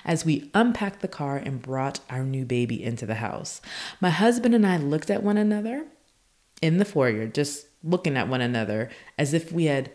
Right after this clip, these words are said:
just accomplished some great caper, and said, "Okay, so what do we do now?" Bringing a baby home for the third time was a very different experience, as you could imagine. After getting dressed, adjusting my headband, and applying light makeup,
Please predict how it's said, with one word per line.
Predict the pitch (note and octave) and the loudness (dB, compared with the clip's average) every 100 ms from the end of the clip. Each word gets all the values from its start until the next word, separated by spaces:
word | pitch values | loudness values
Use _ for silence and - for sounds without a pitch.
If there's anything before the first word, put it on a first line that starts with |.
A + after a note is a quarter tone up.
| - D3 | -16 -8
just | C#3 D#3+ E3 D#3+ | 2 2 2 -4
accomplished | - C3+ B2+ C3 B2 - | -4 -4 -2 -2 -2 -2
some | C3 B2+ | -2 -2
great | B2+ A#2 - | -2 -4 -4
caper, | C3+ A#2+ A#2 A2+ A2+ - _ _ _ - | -6 -4 -4 -4 -8 -20 _ _ _ -4
and | D3 | -2
said, | C#3 D3 C#3 C3+ D#3+ _ _ _ _ _ _ _ _ _ - | 0 -2 -2 -4 -8 _ _ _ _ _ _ _ _ _ -2
"Okay, | A#3+ G#3+ G#3 A3 | 0 2 2 0
so | - D#3+ D#3+ F3+ G#3 - _ _ _ C3+ | -2 -2 0 -2 -6 -12 _ _ _ -6
what | C#3 | 0
do | D#3+ | 2
we | G3 G3+ | 2 2
do | G3 G3+ | 2 4
now?" | G#3 G#3+ - - _ | 4 0 -6 -10 _
Bringing | C#4 E4+ F4+ | 6 6 4
a | C#4 | 6
baby | G#3+ G3+ F#3+ | 8 8 4
home | D#3 E3+ E3+ E3 | 2 2 2 2
for | E3 D3+ | 2 0
the | C#3 | 0
third | - - C4+ E4+ F4 | -4 -2 2 4 4
time | E4+ C3 B2+ - - E3+ _ | 2 -2 -2 -4 -8 -10 _
was | E3 F3+ | 2 2
a | |
very | D3 A2+ A#2 C3 F3 - _ | 2 0 0 -4 -8 -16 _
different | - D#4 D#4 - | 0 0 0 -4
experience, | - - - A2 C#2 - - - | -8 -6 -2 -2 -2 -8 -14 -10
as | B2 A#2+ | -8 -6
you | C#3 | -4
could | D#3 | 0
imagine. | E3 G3+ G#3 - G3 - - - - - | 2 4 4 2 -8 -12 -14 -12 -12 -4
After | E3+ E3+ D#3 | -2 0 0
getting | C#3 C3 | 0 -2
dressed, | B2+ A#3 C4 C4 - - | 0 2 2 2 -4 -6
adjusting | D3 C3+ C#3 - B2+ | -4 -2 -2 -2 -4
my | A2+ | -4
headband, | - A#3+ G#3 G#3+ G#3+ G#3 G#3+ | 0 0 2 2 4 4 0
and | D#3 C#3+ | -2 -4
applying | - D#3+ D#3 E3+ | -2 -2 0 0
light | D#3 E3 | 0 0
makeup, | F#3 B2+ A#2+ C#3 G3+ | 0 0 0 -2 -2